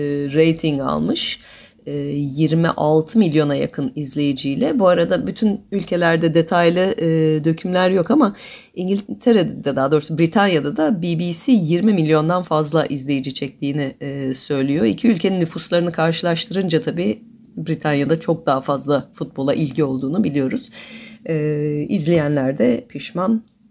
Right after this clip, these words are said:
olmadılar. En azından şahsen söyleyeyim. Ee, bir finali bırakın. Gelmiş geçmiş en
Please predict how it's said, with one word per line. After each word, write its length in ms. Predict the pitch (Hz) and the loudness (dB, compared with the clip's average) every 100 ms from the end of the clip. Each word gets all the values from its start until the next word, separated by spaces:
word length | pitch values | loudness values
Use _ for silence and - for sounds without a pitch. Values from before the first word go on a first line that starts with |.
| - | -2
olmadılar. 800 | 170 160 151 135 139 139 - _ | 2 2 2 0 0 -2 -6 _
En 40 | 120 | -12
azından 380 | - 127 139 165 _ | -10 -8 -8 -10 _
şahsen 480 | - 143 156 127 127 | -12 -12 -8 -6 -6
söyleyeyim. 480 | - 127 143 - - | -4 -4 -2 -4 -4
Ee, 400 | 139 135 139 143 - _ - - | -6 -6 -6 -10 -12 _ -20 -10
bir 100 | 151 | -10
finali 520 | - - 151 156 147 | -8 -4 0 0 0
bırakın. 420 | 160 151 - 202 - - - | 0 0 -2 -8 -10 -20 -12
Gelmiş 360 | 151 143 147 - | -8 -6 -6 -6
geçmiş 420 | 139 - 165 - | -8 -6 -6 -8
en 300 | - 156 151 | -4 -2 -2